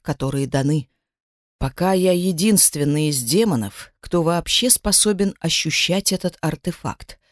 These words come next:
но даже мне не под силу распознать его на таком близком расстоянии.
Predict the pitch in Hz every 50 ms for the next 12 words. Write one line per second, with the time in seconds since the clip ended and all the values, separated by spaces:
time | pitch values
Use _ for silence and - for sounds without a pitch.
0 | _ _ _ _ _ _ - 196 214 220 220 247 262 220 220 247 240 233 240 233
1 | 247 254 247 214 160 117 - 127 151 - 147 151 143 - 143 127 - - - -
2 | 196 214 226 180 147 135 135 147 160 - - 165 156 147 147 165 185 190 180 -
3 | - 170 156 170 165 160 156 - 151 - - 170 165 160 147 131 139 160 170 160
4 | - - 170 160 151 151 143 - - - 156 156 160 170 147 113 110 104 104 -
5 | -